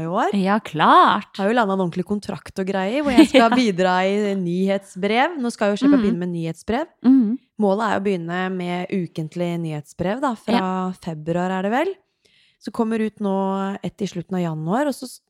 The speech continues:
Speaker 1: kommer det fortløpende da.
Speaker 2: Mhm.
Speaker 1: Så skal jeg bidra med litt sånn, ehm, ukas challenge av øvelse, og litt sånn back to basic med typiske styrkeøvelser, hvor jeg skal vise og forklare teknisk utførelse og sånn.
Speaker 2: Mhm.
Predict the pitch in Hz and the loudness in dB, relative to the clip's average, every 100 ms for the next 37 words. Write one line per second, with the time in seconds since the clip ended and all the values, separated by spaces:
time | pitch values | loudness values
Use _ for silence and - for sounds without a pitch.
0 | _ _ - 320 330 196 165 - - 175 | _ _ -6 -4 -2 -2 -4 -6 -4 -2
1 | 160 - 247 175 175 220 _ _ _ - | -2 4 4 6 2 0 _ _ _ -8
2 | 226 - 240 240 208 151 147 170 180 180 | -8 -4 -2 0 -2 -2 -6 -4 -4 -6
3 | - 165 160 160 160 160 160 156 160 151 | -6 -6 -4 -6 -6 -6 -8 -8 -10 -14
4 | _ - - 208 - 180 - - 175 160 | _ -20 -6 -4 -4 -6 -8 -6 -4 -2
5 | 165 - 180 175 156 147 147 - 262 277 | -4 -2 -2 0 0 -4 -8 -6 -2 0
6 | 254 208 196 - 185 170 160 - 185 165 | 0 -2 -2 -2 -4 -6 -12 -8 -8 -6
7 | 151 147 - 175 - - 175 170 170 160 | -8 -8 -10 -10 -10 -10 -6 -4 -4 -8
8 | _ _ _ _ - 190 _ 175 - 180 | _ _ _ _ -8 -8 _ -6 -4 -8
9 | - 180 - 151 139 - 175 160 165 160 | -2 -2 -2 -6 -6 -10 -10 -8 -6 -8
10 | - 208 202 - 165 - 175 151 156 - | -8 -6 -4 -6 -12 -10 -10 -6 -8 -8
11 | 175 - 180 - 147 - - 147 143 - | -10 -10 -12 -10 -14 -14 -12 -12 -12 -14
12 | 151 175 156 - 226 202 165 190 | -8 -6 -6 -2 0 0 -2 -8